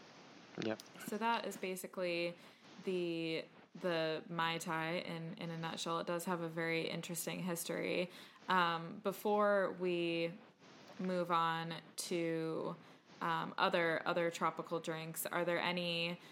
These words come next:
Speaker 2: any other variations of the Mai Tai that you have tried or that you would like to try at some point?
Speaker 1: Mm, I think I would try to, um, if-,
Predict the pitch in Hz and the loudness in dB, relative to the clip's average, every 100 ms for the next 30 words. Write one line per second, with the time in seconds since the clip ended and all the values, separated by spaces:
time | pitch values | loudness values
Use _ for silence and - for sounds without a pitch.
0 | - - 190 185 175 175 175 170 165 165 | -12 -2 2 4 4 4 4 2 2 2
1 | 165 165 170 175 170 160 160 160 165 160 | 0 -2 -2 -2 -2 -2 -2 0 0 0
2 | 160 165 - 165 160 160 160 170 180 180 | 0 -2 -2 -2 -2 0 -2 2 4 4
3 | - 185 175 170 165 160 - 170 160 160 | 2 2 4 2 0 -2 -4 -6 -4 -4
4 | 170 165 151 - 180 190 170 165 180 175 | -4 -2 -2 -4 -6 -2 -2 -2 -4 -6
5 | - 180 180 - - - - - - 135 | -4 -4 -2 -6 -10 -18 -16 -8 0 4
6 | 135 135 - 131 156 147 135 131 - - | 4 6 6 8 8 10 10 10 6 8
7 | 120 123 127 - - 120 117 113 113 113 | 12 12 10 8 6 10 10 8 6 4
8 | 107 107 107 107 - 113 | 2 0 -2 -2 0 0